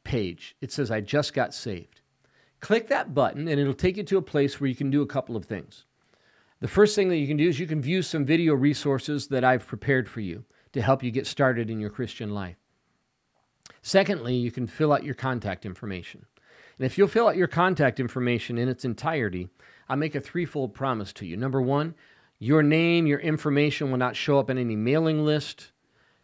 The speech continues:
in, or, or you won't be solicited in any way. Number two, I'll pray for you by name because now I'm gonna know who you are. And number three, I wanna send some resources to you that'll help you get started in your Christian faith. So go to revival now dot com, click "I just got saved,"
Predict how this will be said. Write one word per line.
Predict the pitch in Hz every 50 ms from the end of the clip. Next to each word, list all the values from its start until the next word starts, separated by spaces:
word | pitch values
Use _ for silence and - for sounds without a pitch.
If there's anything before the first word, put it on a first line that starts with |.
| _ _ -
in, | - 120 120 120 -
or, | 139 117 110 -
or | - 131 113 - -
you | 156 135 127
won't | 139 147 147 139
be | 127
solicited | 120 - - 143 127 143 147 - - - 143 139
in | 131 120 127
any | 131 151 156
way. | 123 104 98 107 120 - _ _ _ _
Number | - 127 123 131
two, | 127 - - 185 160 147 -
I'll | - 127 175 180
pray | - - - 214 214
for | 208 208 196
you | 185 170
by | 151 151 139
name | 135 135 151 156 131 107 98
because | 101 107 107 - 110 95
now | 113 135 139 160
I'm | 170 151
gonna | 131 131 123
know | 123 131 135 123
who | 127
you | 135 123 117 127
are. | 131 117 92 101 98 98 - _ _ _ - - - - - _ _
And | - 143 147
number | 165 170 156 156
three, | 143 - - 180 160
I | 147
wanna | 135 147 156 135
send | - - - 170 151 139
some | - 135 123
resources | 127 135 139 - - 127 104 98 - - 98 -
to | - - 98
you | 92 98
that'll | 104 104 104 92
help | 95 110 - 120
you | 107
get | 101 123 -
started | - - - 139 127 117 104 104 95 95
in | 98 95
your | 95 92
Christian | 90 - - 98 - - 110 95
faith. | - - 98 90 87 - _ - - _ _ _
So | - - 165
go | 156 151 180
to | 180 180
revival | 156 151 139 131 156 170 190 190 202
now | 190 180 180 180
dot | 175 170 170 - -
com, | - 135 120 113 135 175 202
click | - - - 156 143 -
"I | 135 131
just | 120 110 147 165 160 - -
got | 165 156 156 -
saved," | - - - 135 113 110 110 107 - _